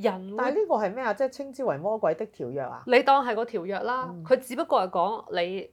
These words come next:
Speaker 1: 我會畀乜嘢你，你換咩畀我？咁但係係唔係等於你成條路就會牽涉到害人害物，然後
Speaker 2: 嗯。
Speaker 1: 塗炭生靈咧？其實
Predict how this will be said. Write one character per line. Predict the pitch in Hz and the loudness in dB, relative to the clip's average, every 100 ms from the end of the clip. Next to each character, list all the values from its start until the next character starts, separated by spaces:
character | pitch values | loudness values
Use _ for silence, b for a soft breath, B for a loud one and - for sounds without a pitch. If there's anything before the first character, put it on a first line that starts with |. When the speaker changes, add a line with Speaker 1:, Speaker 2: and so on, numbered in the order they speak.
| - | -2
Speaker 1:
我 | 202 | 0
會 | 202 | 0
畀 | 196 196 | 0 -2
乜 | 226 | -2
嘢 | 180 156 160 156 | -4 -4 -4 -4
你， | |
你 | 185 | -6
換 | 180 165 | -4 -6
咩 | 180 202 196 | -6 -8 -6
畀 | 156 | -6
我？ | 139 - | -4 -2
咁 | 277 339 | -2 0
但 | 247 | -4
係 | 214 180 | -2 -4
係 | 180 - 202 190 | -4 -4 -4 -2
唔 | 180 175 | -6 -10
係 | 175 | -8
等 | 175 175 220 | -8 -8 -10
於 | 254 269 - - | -12 -12 -14 -12
你 | 208 185 | -4 -2
成 | 202 - 175 156 | -4 -6 -10 -10
條 | 170 175 | -8 -6
路 | 165 175 | -4 -4
就 | 180 180 | -4 -6
會 | 185 | -6
牽 | 208 277 269 | -8 -10 -10
涉 | 226 208 | -12 -8
到 | 190 185 180 _ | -6 -6 -8 _
害 | _ 208 | _ 2
人 | 180 165 | 2 0
害 | 208 | -2
物， | 180 185 - _ _ _ | -2 -6 -8 _ _ _
然 | 180 190 | -8 -4
後 | 202 196 202 | 0 0 -2
Speaker 2:
嗯。 | 220 214 202 | -10 -16 -8
Speaker 1:
塗 | 190 180 | -4 -2
炭 | 208 240 | 0 0
生 | 262 294 | 0 -4
靈 | 233 | -4
咧？ | 175 233 b b - | -4 -8 b b -12
其 | - | -2
實 | 208 | 0